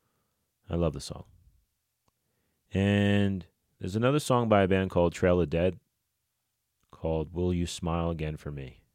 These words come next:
And I just think about, like, how smile really changes someone's energy and appearance.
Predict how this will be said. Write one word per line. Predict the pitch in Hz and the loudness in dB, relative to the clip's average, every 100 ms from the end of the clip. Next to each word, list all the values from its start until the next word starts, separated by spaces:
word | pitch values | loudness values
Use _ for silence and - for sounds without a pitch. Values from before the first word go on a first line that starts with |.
| _ _ _ _ _ _ _ _ _ _ _ _ _ _ | _ _ _ _ _ _ _ _ _ _ _ _ _ _
And | - 98 | -8 -6
I | |
just | 107 | -4
think | 147 135 | -6 0
about, | 107 101 85 | 6 6 6
like, | 80 | 0
how | 73 76 | -6 -10
smile | 73 - 85 87 87 87 85 - | -10 -6 -2 0 2 0 -2 -4
really | 95 131 156 147 135 | 0 2 4 0 -4
changes | - 90 90 85 82 - - | -2 0 0 0 -2 -8 -16
someone's | - - 80 78 76 73 - - _ _ _ _ _ _ _ _ _ - | -12 -8 -4 -4 -6 -8 -12 -16 _ _ _ _ _ _ _ _ _ -4
energy | 90 90 82 90 85 80 - _ _ - | -2 -2 -2 -2 -2 -4 -10 _ _ -12
and | 80 78 | -8 -8
appearance. | 73 82 71 - - - | -6 -8 -8 -14 -18 -18